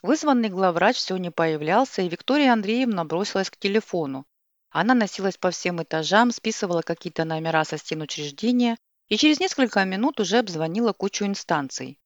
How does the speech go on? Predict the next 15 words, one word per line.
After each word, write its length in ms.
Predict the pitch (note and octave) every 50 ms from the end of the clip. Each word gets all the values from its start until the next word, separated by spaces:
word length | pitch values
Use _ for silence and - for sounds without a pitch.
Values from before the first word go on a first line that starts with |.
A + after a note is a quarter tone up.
| _ _ _ _ _ _ _ _ _ _ _ _ _ -
В 80 | F3+
одной 300 | A3 A#3+ C#4+ F#4 G4+ F#4+
из 80 | D4 C4+
них 160 | D#4 F4+ - - -
ей 160 | C#4 D4+ D#4
объяснили, 580 | C#4 D#4+ E4+ F4 - - - G#3+ F#3+ E3+ D#3+
что 180 | D#3 - - E3
запланированное 880 | D#3 E3+ F3+ - G3 G3+ G3+ G3+ F#3+ F3 E3+ E3 E3 E3 E3 E3 E3 D#3+
мероприятие 840 | D#3+ D#3 D3+ D3+ D3 - - F3 F3+ G#3+ D4+ - G4+ - E4 D#4
было 260 | C#4+ A#3+ E4 F4+ F4+ E4
предварительно 760 | - C#4+ B3+ A#3+ A#3 A#3+ A#3+ D4+ - - B3+ A3+ G#3+ G#3
согласовано 800 | G3 - - F#3+ F#3 F3+ F3+ E3+ - - A#3 C4 C#4+ D4+ C4+ B3
с 100 | A3 -
администрацией 840 | G3+ F3+ F3+ F#3 F3+ F3+ F3 - - A#3 B3 A#3+ - - C#4 C4+ C4
города 500 | A3 G3+ F3 D#3+ C#3+ D3+ C3+ C#3 C3+